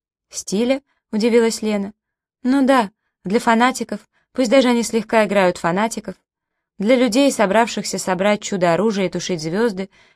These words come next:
и разрабатывать чужой астероид, рыться в породе. Нет, это как-то не вяжется, унизительно». «Я в такие психологические штучки не верю», — твёрдо сказала Лена. «Как ещё они могут достать нужные им металлы?» Я промолчал.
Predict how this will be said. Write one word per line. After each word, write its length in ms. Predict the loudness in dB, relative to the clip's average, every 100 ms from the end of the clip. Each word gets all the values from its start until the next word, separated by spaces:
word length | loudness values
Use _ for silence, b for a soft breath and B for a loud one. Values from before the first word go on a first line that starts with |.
| b
и 80 | -4
разрабатывать 600 | 0 0 2 2 0 -4
чужой 280 | -4 -2 -2
астероид, 580 | -2 -4 -4 -6 -8 _ _ _ _
рыться 320 | -2 0 -2
в 80 | -4
породе. 540 | -2 0 0 -4 -8 -14 _ _ _
Нет, 180 | -2 0
это 160 | 0 0
как-то 260 | -2 0
не 140 | 0 2
вяжется, 460 | 2 0 -2 -6
унизительно». 640 | -4 -2 -4 -6 -8 -12 -14 _ _ _ _ _ b b b b b 0
«Я 80 |
в 60 | 2
такие 260 | 2 2 0
психологические 800 | 0 0 0 0 -2 -6 -4 -4
штучки 400 | -4 -8 -6 -4
не 160 | 0
верю», — 260 | 2 0 -2
твёрдо 320 | -4 -6 -4
сказала 440 | -6 -4 -2 -2 -2
Лена. 280 | -4 -6 -12 _ _ b b b _
«Как 200 | -4 0
ещё 240 | 0 2
они 160 | 2 2
могут 240 | 0 2
достать 400 | 0 2 -2 0
нужные 340 | -2 -2 -2
им 60 | -2
металлы?» 480 | -2 -4 -6 -6 -12 _ _ _ _ _ _
Я 140 | -4 -2
промолчал. 640 | 0 0 0 -2 -10 -12